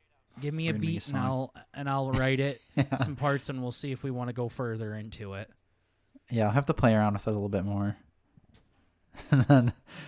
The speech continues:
Speaker 2: and then do it. The last few times I've opened it up, though, and then I'm like, "Hey, you know what?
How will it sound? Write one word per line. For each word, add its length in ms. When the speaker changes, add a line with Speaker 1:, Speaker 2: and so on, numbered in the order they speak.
Speaker 2:
and 80
then 100
do 140
it. 120
The 80
last 240
few 100
times 340
I've 140
opened 280
it 100
up, 180
though, 320
and 100
then 80
I'm 120
like, 260
"Hey, 200
you 180
know 160
what? 520